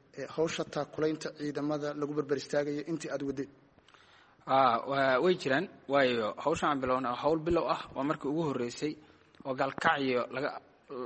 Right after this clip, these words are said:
Speaker 2: laga aruuriyo ama lagu garab istaago ciidan dagaal ku jira.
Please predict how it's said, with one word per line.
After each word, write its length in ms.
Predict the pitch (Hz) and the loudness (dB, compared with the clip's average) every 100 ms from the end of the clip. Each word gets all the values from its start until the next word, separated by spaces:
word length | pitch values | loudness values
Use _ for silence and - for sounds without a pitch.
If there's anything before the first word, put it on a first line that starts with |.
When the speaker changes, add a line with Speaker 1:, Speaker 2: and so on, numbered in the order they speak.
| 95 - _ 113 | -12 -16 _ -8
Speaker 2:
laga 160 | 139 156 | -2 0
aruuriyo 320 | 135 123 127 | 0 0 -2
ama 100 | 123 | 0
lagu 120 | 143 165 | 0 2
garab 160 | 147 | 2
istaago 400 | 123 - 123 117 120 - - _ _ _ - | 0 -6 -4 -4 -4 -8 -20 _ _ _ 0
ciidan 220 | 156 131 | 2 4
dagaal 220 | 131 127 | 2 2
ku 80 | 123 | -2
jira. 260 | - 120 | -6 -4